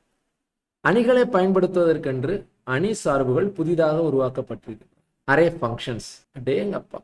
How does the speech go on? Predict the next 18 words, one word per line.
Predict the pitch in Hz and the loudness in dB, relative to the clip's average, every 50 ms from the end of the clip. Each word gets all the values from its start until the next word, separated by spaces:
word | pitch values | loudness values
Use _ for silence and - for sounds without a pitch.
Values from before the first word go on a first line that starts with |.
| _ _ | _ _
எனக்கு | - 131 147 156 147 160 | -6 -6 -6 -6 -6 -4
தெரிந்து | 151 170 180 196 202 208 190 | -4 -2 -2 -2 0 0 0
ஒரு | 175 151 147 135 | 2 0 0 0
நாற்பது | 123 120 143 170 - - 175 165 156 143 120 110 - - _ | -2 -2 -4 -4 -4 -2 -2 0 2 2 0 0 -2 -6 _
புது | - 175 170 208 196 | -2 0 2 2 2
சார்புகள் | 196 - 143 139 147 143 135 131 120 107 98 - - _ _ _ _ _ _ | 0 0 0 0 0 0 0 0 0 -2 -4 -8 -14 _ _ _ _ _ _
இருக்கின்றன. | 135 127 127 127 123 120 113 110 131 175 208 202 - _ _ _ _ _ _ _ | -6 -4 -4 -4 -4 -4 -4 -4 -4 -6 -8 -10 -16 _ _ _ _ _ _ _
அனைத்தும் | - 131 143 165 196 208 220 208 - - - 226 240 262 - - _ - | -4 -2 0 0 2 0 0 -2 -4 -4 -4 -4 -4 -6 -10 -14 _ -6
அணிகளோடு | 135 135 160 196 196 202 220 214 220 233 262 247 | -4 0 0 2 2 2 4 4 4 4 4 4
சேர்ந்து | 247 - - 190 185 190 196 196 | 0 0 2 2 2 2 2 0
பயன்படுத்துவதற்கென்று | 190 160 147 151 175 180 175 170 180 180 180 175 170 170 165 - 175 170 185 190 208 233 233 233 - _ _ _ _ _ 180 139 | 0 0 -2 -2 0 0 0 -2 0 0 0 0 0 0 0 -2 -2 -2 -2 0 0 0 0 0 -4 _ _ _ _ _ -4 0
மெருகூட்டுகின்றன, | 147 170 196 214 214 214 196 - 185 156 139 117 104 104 98 - - _ _ - | 2 2 2 2 2 0 0 0 0 0 -2 -2 -4 -8 -10 -12 -16 _ _ -8
அஹ், | 143 120 113 - | -6 -6 -6 -4
அணிக்கு | - 123 139 180 214 196 202 208 202 | -2 -2 0 0 0 -2 -2 -2 -2
அணி | 151 147 | 0 0
சேர்க்கின்றன | 151 147 151 131 - - 131 117 110 104 107 107 - | -2 -2 -2 -4 -4 -4 -4 -6 -6 -6 -8 -12 -10
என்று | - 131 123 123 | -8 -6 -6 -6
சொல்லலாம். | 120 - 123 107 104 - - - | -6 -6 -8 -10 -10 -10 -14 -18